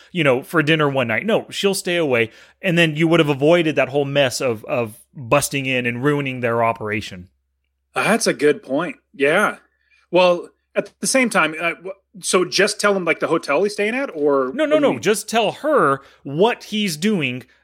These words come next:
Speaker 1: and that he's gonna be in Freiburg like that. And that might
Speaker 2: Oh,
Speaker 1: have
Speaker 2: undercover in
Speaker 1: undercover
Speaker 2: Freiburg.
Speaker 1: in Freiburg, yeah. And maybe,
Speaker 2: Got it.
Speaker 1: you know, that it was, like, like, busting a fencing ring or whatever, whatever it was, you know, then, then she would have put two and two together, realized that he was talking about Barney,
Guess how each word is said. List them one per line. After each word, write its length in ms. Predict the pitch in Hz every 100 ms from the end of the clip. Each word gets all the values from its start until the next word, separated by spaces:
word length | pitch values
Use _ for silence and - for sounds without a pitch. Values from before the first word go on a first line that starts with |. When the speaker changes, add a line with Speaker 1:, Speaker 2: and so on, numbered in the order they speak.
| _
Speaker 1:
and 140 | 190
that 120 | 180 143
he's 200 | 185 151
gonna 200 | 196 180
be 140 | 175
in 320 | 156 190 185
Freiburg 680 | 180 175 160 151 123 104 95 _
like 220 | 139 120 120
that. 300 | 107 101 - 185
And 140 | 156
that 140 | 170 170
might 240 | 156 170
Speaker 2:
Oh, 40 | 208
Speaker 1:
have 80 | 202
Speaker 2:
undercover 600 | 202 196 185 185 147 139
in 100 | 143
Speaker 1:
undercover 300 | 170 165 131
Speaker 2:
Freiburg. 300 | 175 151 156
Speaker 1:
in 160 | 156 151
Freiburg, 540 | 156 139 131 117 110
yeah. 160 | 139 117 -
And 180 | 190 180
maybe, 160 | 208 226
Speaker 2:
Got 180 | 220
it. 100 | - - _ -
Speaker 1:
you 140 | 196
know, 260 | 160 143 151 156
that 160 | 175
it 20 | 165
was, 200 | 165 156
like, 300 | 147 147 175
like, 320 | 165 143 127
busting 320 | 156 - 165
a 60 | 139
fencing 440 | 151 151 - 139
ring 280 | 117 120 110
or 220 | 107 113 107 _
whatever, 800 | 180 135 135 131 120 113 101 95 _ _
whatever 420 | 143 131 131 120 131
it 40 |
was, 320 | 135 120 107
you 60 | 117
know, 100 | 113
then, 160 | 117 113 - -
then 100 | 156
she 160 | -
would 120 | 175 156
have 100 | -
put 200 | 165 -
two 180 | 175 156
and 100 | -
two 140 | 160
together, 360 | 147 135 151 135
realized 460 | 139 151 147 131
that 80 | 120
he 220 | 110 165
was 120 | 160
talking 300 | 151 156 143
about 300 | 139 120 107
Barney, 420 | 131 202 202 202